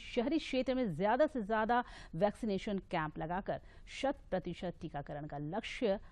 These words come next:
हासिल करने की कोशिश में आम लोग भी प्रशासन के साथ खड़े हैं।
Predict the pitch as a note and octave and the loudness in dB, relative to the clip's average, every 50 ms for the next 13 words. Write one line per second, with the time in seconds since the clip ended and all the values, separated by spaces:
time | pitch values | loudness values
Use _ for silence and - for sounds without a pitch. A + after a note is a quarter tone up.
0 | - - - - G#3 G3 - B3+ G#3 - F3+ D#3+ D#3 D3 - D3 - - G3+ G3+ | -18 -10 -4 0 0 0 2 0 -2 0 -2 -2 -2 -4 -6 -8 -6 -2 0 2
1 | - - - G3 - F3+ E3 E3+ F3+ - - - F#3 F3 F3+ E3+ D#3 D#3+ F#3 B3 | 2 2 0 -4 -2 -2 -2 -4 -4 -6 -4 -2 0 0 2 0 0 0 2 2
2 | C#4+ C4 A3+ A#3+ B3+ - - F3+ D#3+ - - D#3+ D3+ - D#3+ C#3+ - D#3 C#3+ - | 2 2 2 2 0 2 0 -2 -2 -2 -2 -4 -4 -4 -6 -8 -6 -8 -10 -10
3 | - - - B3 F3 C#3+ - - - F#3 D#3 C3+ C3+ C#3 D3+ | -10 0 2 4 4 4 0 -6 -10 -10 -8 -8 -10 -12 -14